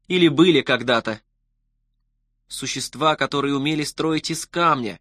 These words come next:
и придавали камню нужную форму и размеры при помощи орудий. Я поднял глаза от каменной плиты к тому бугру у края воды. Из него выступали и еще такие же плиты.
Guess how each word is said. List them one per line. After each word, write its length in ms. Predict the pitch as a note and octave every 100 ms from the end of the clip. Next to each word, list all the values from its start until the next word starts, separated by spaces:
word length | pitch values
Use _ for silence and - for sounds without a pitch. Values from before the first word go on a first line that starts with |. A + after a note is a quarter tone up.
| _ _ _ _ _ _ -
и 80 |
придавали 480 | C3 A#2+ A#2+ B2+ D3
камню 320 | B2 C#3+ D3+
нужную 400 | C#3 C#3+ C3+ C#3
форму 500 | B2+ - C#3+ E3 B2+
и 40 | A2+
размеры 520 | A#2 A#2 A#2 E3 C#3+
при 140 | -
помощи 420 | B2+ D#3+ D#3 D3+ D#3
орудий. 500 | F3+ F#3 B2 A2 - _ _ _ _ _ _ _ _ _ _ _ _ _ _ _ _ _ _ _ _ -
Я 140 | C3
поднял 380 | D3 C#3+ D3+ C3
глаза 420 | C3+ B2 E3 D#3+ - _
от 160 | - B2
каменной 460 | - C#3+ C3+ C3+ C3
плиты 520 | C3 B2+ - F3 - _ _ _ _
к 80 | -
тому 260 | C#3+ D#3+
бугру 460 | C#3+ D#3+ D3+ E3+ D#3
у 100 | A2+
края 300 | C3 A#2+ A2+
воды. 420 | B2 A#2 A2+ G2+ _ _ _ _ _ _ _ _ _ _ _ _ _ -
Из 160 | C#3
него 200 | D3+ E3
выступали 540 | D#3 E3 D#3 E3 D#3+ D3
и 180 | - D#3+
еще 420 | E3 D3+ - C3
такие 320 | B2+ C3 B2+
же 140 | A#2+ B2
плиты. 440 | A#2+ A2+ - A2+